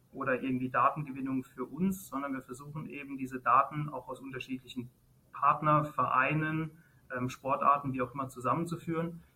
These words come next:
um vielleicht die eine oder andere Erkenntnis, ähm, ja, abzuleiten, ne? Also das kann jetzt zum Beispiel sein, dass der Top-Manager von einem Fußball-Bundesligaspieler lernen kann,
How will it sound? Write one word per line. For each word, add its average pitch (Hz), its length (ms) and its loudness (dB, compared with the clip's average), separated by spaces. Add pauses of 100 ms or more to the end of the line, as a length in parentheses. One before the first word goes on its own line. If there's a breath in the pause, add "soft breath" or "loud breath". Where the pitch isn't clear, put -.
(160 loud breath)
um 151 140 0
vielleicht 151 340 2
die - 60 -8
eine 143 240 2
oder 156 200 2
andere 151 280 2
Erkenntnis, 143 800 -8
ähm, 123 400 -2 (320)
ja, 120 220 2
abzuleiten, 117 640 -4
ne? 139 80 -4
Also 127 220 2
das 120 140 -12
kann 135 180 -2
jetzt - 160 -10
zum 135 100 -6
Beispiel 127 280 -2
sein, 131 300 -2
dass 131 140 -12
der 127 360 -4 (460 soft breath)
Top-Manager 147 800 0
von 139 260 -2
einem 131 180 0
Fußball-Bundesligaspieler 143 1800 -2
lernen 139 460 2
kann, 143 380 2